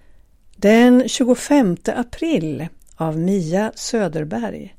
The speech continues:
Framtidens hjärta av Malin Hasselblad. Innan kaffet kallnat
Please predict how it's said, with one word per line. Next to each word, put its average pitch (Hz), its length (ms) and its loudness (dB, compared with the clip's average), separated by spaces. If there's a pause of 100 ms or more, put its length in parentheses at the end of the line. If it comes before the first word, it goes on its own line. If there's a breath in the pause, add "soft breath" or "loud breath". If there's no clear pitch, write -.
(1500)
Framtidens 214 1040 4
hjärta 214 680 -4 (260)
av 165 160 -4
Malin 170 600 -2
Hasselblad. 175 1000 -8 (1700)
Innan 208 460 6
kaffet - 640 0
kallnat 170 840 -4